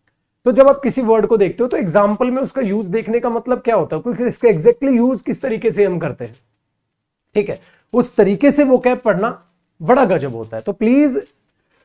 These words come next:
try to understand the things कि before learning any word, किसी भी वर्ड को सीखने से पहले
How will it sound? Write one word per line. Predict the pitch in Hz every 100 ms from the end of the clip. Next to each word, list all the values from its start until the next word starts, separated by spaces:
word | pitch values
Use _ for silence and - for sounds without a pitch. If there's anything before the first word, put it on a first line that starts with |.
| -
try | 214 226
to | 254
understand | 165 147 185 - - 220 254
the | 247
things | 247 196 175 175 - _ _ _ _ _ _ -
कि | 165
before | 233 135 131 185 - 247 294 285
learning | 185 165 180 208 254 285 - -
any | 214 247 285 214 165
word, | 123 98 - _ _ _ _ _ _ _ _ _
किसी | 208 - 277
भी | 277
वर्ड | 180 175 185 180
को | 285
सीखने | - - 247 214 247
से | - 214
पहले | - 117 107